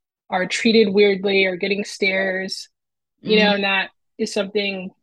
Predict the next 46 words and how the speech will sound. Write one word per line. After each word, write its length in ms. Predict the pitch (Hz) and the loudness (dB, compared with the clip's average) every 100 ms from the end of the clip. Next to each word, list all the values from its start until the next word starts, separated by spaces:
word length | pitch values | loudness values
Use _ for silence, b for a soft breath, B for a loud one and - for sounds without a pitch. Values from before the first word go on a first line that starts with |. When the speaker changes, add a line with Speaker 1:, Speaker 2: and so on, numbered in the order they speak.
| _ _ | _ _
Speaker 1:
that 160 | 208 175 | -2 2
bothers 420 | 202 247 233 185 | 2 4 4 2
me 320 | 185 190 233 - | -4 -4 -4 -4
because 320 | 185 196 185 | -6 -4 -4
I'm 100 | 190 | -4
not 200 | 190 190 | -4 -4
necessarily 400 | 196 - 196 190 | -8 -6 -4 -6
trying 360 | - 202 208 202 | -2 2 2 2
to, 100 | 185 | -2
like, 360 | 180 180 - - _ _ _ _ _ _ | -4 -6 -6 -20 _ _ _ _ _ _
stand 420 | - - 202 190 | -12 -2 0 0
out 320 | 196 196 185 202 | 2 2 0 -4
in 80 | |
any, 340 | 190 180 180 185 | -8 -8 -4 -4
like, 320 | 185 180 175 - | -2 -2 -2 -2
you 100 | 208 | 0
know, 140 | 196 | 0
way 240 | 185 190 202 | 2 4 4
or 120 | 190 | 2
form. 380 | - 208 190 180 | 2 0 0 -2
But 260 | 180 170 - | -4 -6 -6
I 100 | 202 | -4
don't 100 | 202 | -2
know, 180 | 175 165 | -4 -6
I 40 | - | 2
feel 120 | 202 | 4
like 120 | 196 | 4
I 60 | 185 | 4
went 180 | 185 180 | 0 -2
off 140 | 170 | -4
topic 320 | 185 180 180 | -6 -6 -6
there. 200 | 175 175 175 | -8 -8 2
But 240 | 233 220 - _ _ - | 4 4 0 _ _ -16
Speaker 2:
That 200 | 180 196 | -6 -4
was 140 | 208 | -4
great. 420 | - 170 165 - - | -6 -10 -10 -14 -2
Speaker 1:
to 100 | 240 | 2
answer 240 | 226 247 | 4 6
your 140 | 254 233 | 6 6
question, 720 | 233 240 - 208 190 208 214 - | 4 2 2 -4 -2 -4 -4 4
<laughs> 600 | 277 - 262 _ _ - | 4 4 -10 _ _ -6
to, 100 | - | 0
Speaker 2:
Okay. 320 | 226 233 247 208 | 2 4 2 0
Speaker 1:
like, 180 | - - b b b | -6 -20 b b b
have 220 | - 220 | -6 -4
it, 100 | 226 | -6